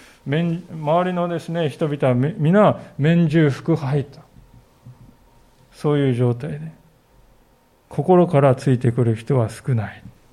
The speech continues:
そういうことになってしまうわけです。で、イテロは、このモーセがまさにその一歩手前にあるということを見抜き、「良くない」と正しい評価をしてくれたわけであります。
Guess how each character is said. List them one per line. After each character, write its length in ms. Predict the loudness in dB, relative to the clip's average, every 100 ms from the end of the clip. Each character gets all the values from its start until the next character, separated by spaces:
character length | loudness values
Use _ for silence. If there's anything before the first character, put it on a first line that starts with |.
| _ _ _
そ 220 | -8 -2
う 40 | -2
い 20 |
う 60 |
こ 120 | -2 -2
と 140 | 0
に 100 | 0
な 120 | -2
っ 20 |
て 180 | -6 -12
し 140 | -10 -10
ま 140 | -10
う 60 | -10
わ 60 |
け 140 | -14 -16
で 120 | -18
す。 160 | _ _ _ _ _
で、 120 | -2 -2
イ 60 |
テ 120 | 0
ロ 140 | 0 -2
は、 80 | -8 -20 -20 _ _ -20 -20 -20 -20 -20
こ 120 | -6 -4
の 120 | -2
モ 180 | -4 -6
ー 40 |
セ 100 | -10
が 120 | -10
ま 160 | -10 -8
さ 120 | -8
に 120 | -10
そ 180 | -8 -8
の 120 | -6 -4
一 100 | -6
歩 240 | -4 -8
手 160 | -2 -2
前 240 | 2 2
に 140 | 4
あ 100 | 4
る 100 | 2
と 200 | -2 0
い 80 | 0
う 80 | 0
こ 100 | -2
と 100 | -2
を 60 | -2
見 160 | 0
抜 100 | -4
き、 120 | -6 -20 -20 -20 _ _ _ _ _ _
「良 180 | -2 -2
く 160 | 0 -4
な 280 | -4 -6 -8
い」 80 | -12 _ _ _ _ _ _ _
と 360 | 0 2 0 -6 -20 _
正 340 | -6 0 0 0
し 200 | 0 2
い 20 |
評 220 | 2 0
価 100 | 2
を 100 | 0
し 80 | 0
て 80 | -4
く 120 | 0
れ 100 | 0
た 120 | 0
わ 100 | -2
け 120 | -4
で 80 | -6
あ 60 | -8
り 80 |
ま 160 | -10 -16
す。 160 | -20